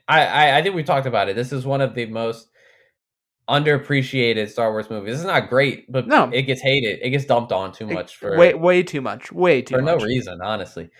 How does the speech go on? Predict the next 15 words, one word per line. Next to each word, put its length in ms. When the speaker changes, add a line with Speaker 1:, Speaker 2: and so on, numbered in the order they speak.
Speaker 2:
Like, 280
like, 140
Speaker 1:
Uh, 260
Speaker 2:
is 80
the 80
movie 200
necessary? 840
No. 500
Is 200
it 80
a 80
ton 280
of 100
fun? 500
Like, 280